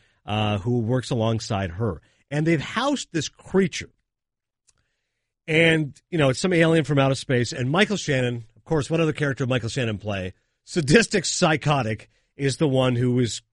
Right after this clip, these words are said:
you know, making sure the creature is captured and being just brutalized. There's this one scene where he just keeps shocking him and poking him and prodding 'cause he thinks he's this, this devilish creature that needs to be stopped and examined, ex-, et cetera.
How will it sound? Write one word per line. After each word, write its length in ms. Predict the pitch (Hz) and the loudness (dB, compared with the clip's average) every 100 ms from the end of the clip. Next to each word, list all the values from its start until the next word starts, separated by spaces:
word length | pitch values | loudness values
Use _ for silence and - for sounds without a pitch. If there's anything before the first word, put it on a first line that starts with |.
| _ | _
you 120 | 175 | 0
know, 120 | 117 | 0
making 340 | 107 117 131 131 | 0 -4 -4 -4
sure 120 | 131 | -4
the 80 | 110 | -6
creature 400 | - 127 104 117 | -4 -4 -2 -4
is 120 | 113 | -4
captured 420 | - 120 107 117 | -6 -6 -6 -6
and 120 | 104 95 | -6 -4
being 260 | 110 101 | -4 -4
just 200 | 87 113 | -8 -8
brutalized. 540 | 135 139 107 87 85 - | -2 -2 -2 -6 -10 -10
There's 140 | 131 | -8
this 140 | 143 | -6
one 100 | 175 | -6
scene 180 | 131 147 | -6 -6
where 80 | 110 | -6
he 60 | 98 | -8
just 260 | 107 - | -12 -12
keeps 260 | 131 101 - _ _ _ | -10 -10 -16 _ _ _
shocking 480 | - 165 135 - | -2 -2 -2 -4
him 80 | 127 | -4
and 100 | 113 | -2
poking 300 | 120 135 123 | -2 -2 -2
him 80 | 113 | -4
and 100 | 104 | -2
prodding 320 | 123 113 107 | -2 0 0
'cause 120 | 101 | -2
he 60 | 135 | -2
thinks 240 | 143 139 | -2 -4
he's 160 | - 107 | -4 -6
this, 220 | 107 - _ _ _ - | -6 -8 _ _ _ -6
this 160 | 127 | -2
devilish 400 | - 151 143 131 | 2 2 2 -2
creature 580 | - - - 196 214 143 | -6 -8 2 4 4 2
that 160 | 127 127 | 0 0
needs 200 | 139 123 | -2 -2
to 60 | |
be 80 | 113 | -8
stopped 440 | - - 135 131 | -6 -6 -6 -6
and 100 | 120 | -6
examined, 420 | 113 98 120 117 104 | -8 -2 -2 -2 -4
ex-, 200 | 98 - | -6 -12
et 100 | 120 | -4
cetera. 300 | 180 160 101 | 0 0 -2